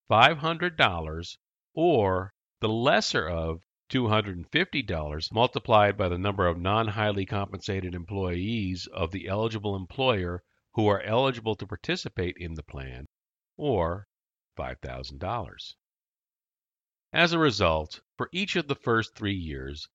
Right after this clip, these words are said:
the credit could be at least five hundred dollars and up to five thousand dollars, depending on the number of non-highly compensated employees covered by the plan. You may claim the credit using Form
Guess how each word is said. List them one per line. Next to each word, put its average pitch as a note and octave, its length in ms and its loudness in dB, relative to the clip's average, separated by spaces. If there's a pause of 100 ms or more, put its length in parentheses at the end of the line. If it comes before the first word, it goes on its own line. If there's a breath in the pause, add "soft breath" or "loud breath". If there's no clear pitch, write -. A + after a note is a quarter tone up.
(260)
the A#2 100 -2
credit F3+ 440 2
could A#2+ 220 -2
be A#2+ 180 2
at G#2 80 0
least A2 380 -6
five A#2 300 6
hundred A2 380 -2
dollars D2 520 -8 (240)
and B2+ 100 -2
up D#3 160 -2
to - 80 -2
five B2+ 320 2 (100)
thousand C#3 520 -4
dollars, C#2 480 -8 (420)
depending D3+ 540 0
on C#3+ 140 0
the C3 60 -2
number A2+ 300 0
of F#2 120 0
non-highly A2+ 680 2
compensated G2 680 -4
employees G2 800 -2
covered F#2 420 -4
by E2+ 180 -6
the G2 100 -12
plan. C#3 420 -4 (1300)
You C3 160 0
may C3+ 140 2
claim G3+ 420 0
the C#3+ 80 -6
credit D#2 500 -2
using C3+ 380 -2
Form B2+ 400 0